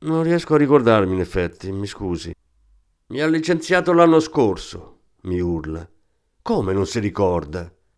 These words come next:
Ero alla Kofmer come impiegato." "E allora?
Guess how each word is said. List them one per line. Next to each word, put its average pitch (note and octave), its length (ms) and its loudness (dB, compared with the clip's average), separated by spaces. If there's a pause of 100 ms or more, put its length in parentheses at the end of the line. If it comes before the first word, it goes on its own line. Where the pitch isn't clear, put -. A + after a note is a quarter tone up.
(100)
Ero E3 260 2
alla E3+ 120 4
Kofmer G#2 760 2
come D3+ 200 4
impiegato." C#3 800 0 (640)
"E B2 100 -10
allora? A#2+ 500 0